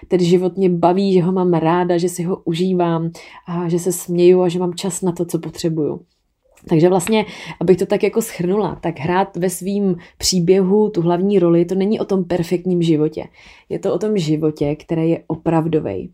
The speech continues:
Takže já třeba <laughs> miluju tepláky a svůj drdol na hlavě. To mi prostě nikdo nevezme, takže mě fakt rozhodně nepotkáte někde v kostýmku v kavárně, jak si třeba fotím perfektní kafe na svůj Instagram nebo se tam připravuju na nějaký důležitý schůzky,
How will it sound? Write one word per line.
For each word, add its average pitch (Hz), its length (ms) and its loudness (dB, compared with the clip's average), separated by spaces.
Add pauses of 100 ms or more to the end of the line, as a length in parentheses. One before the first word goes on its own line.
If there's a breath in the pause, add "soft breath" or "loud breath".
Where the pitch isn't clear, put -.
Takže 175 260 0
já 196 260 6
třeba 196 500 2 (180)
<laughs> 202 240 0
miluju 226 280 4
tepláky 180 640 2
a 156 220 -2
svůj 170 220 2
drdol 156 280 2
na 151 60 0
hlavě. 135 340 -4
To 208 140 -2
mi 214 120 4
prostě 175 280 -4
nikdo 147 220 -2
nevezme, 220 500 4 (480 loud breath)
takže 185 220 4
mě 208 200 -2
fakt 202 420 -4
rozhodně 196 480 2
nepotkáte 175 600 -2
někde 180 260 2
v 175 60 -14
kostýmku 165 500 -2
v 170 120 -2
kavárně, 165 480 0
jak 160 120 -2
si 170 100 -8
třeba 170 240 -6
fotím 170 340 -4
perfektní 170 500 -6
kafe 160 320 -6
na 160 200 -2
svůj 160 220 -4
Instagram 160 640 -2
nebo 160 280 -4
se 165 100 -8
tam 160 140 -6
připravuju 160 500 -2
na 165 80 -4
nějaký 156 240 -2
důležitý 170 440 2
schůzky, 175 640 -2